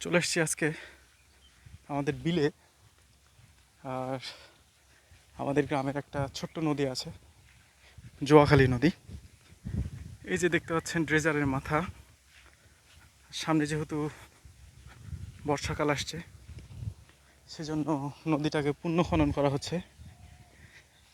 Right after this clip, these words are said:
কারণ হচ্ছে নদী ভরাট হয়ে আমাদের এই যে বিল দেখতে পাচ্ছেন, ফসলের মাঠ দেখতে পাচ্ছেন, এই বিল এবং ফসলের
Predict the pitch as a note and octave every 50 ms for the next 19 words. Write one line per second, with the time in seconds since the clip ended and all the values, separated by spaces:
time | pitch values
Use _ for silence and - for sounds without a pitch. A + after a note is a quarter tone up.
0 | - - - - D3+ D3 D#3 D#3 D3+ D#3 - - - F3+ F#3 F3 F3 E3 - -
1 | - - - - - - - - - - - - - - - - - - - -
2 | - - - _ _ - E3 D#3 D3+ E3+ - - C#3 D#3 D#3 E3 E3 - D3 E3
3 | D#3+ C#3 C3+ D#3 - - - - - C3+ D3 D3+ C#3 C#3+ D3 D3 C3+ D3 C#3+ C3+
4 | C#3 D3+ D3+ D3 D3+ D3 - D3 C3+ C3+ - - D3 C#3+ - D3 - - C#3+ C#3
5 | C3+ C3+ C3 C#3 C#3 C3 D3+ - - C#3 B2 - - C#3+ C#3+ D#3 - _ _ _
6 | _ _ _ _ - - - - _ _ _ _ - - - - - - - -
7 | D3+ C3 D#3+ E3+ D#3 D#3 C#3+ D3+ C#3+ - - D3+ - D#3+ D#3 D#3 C#3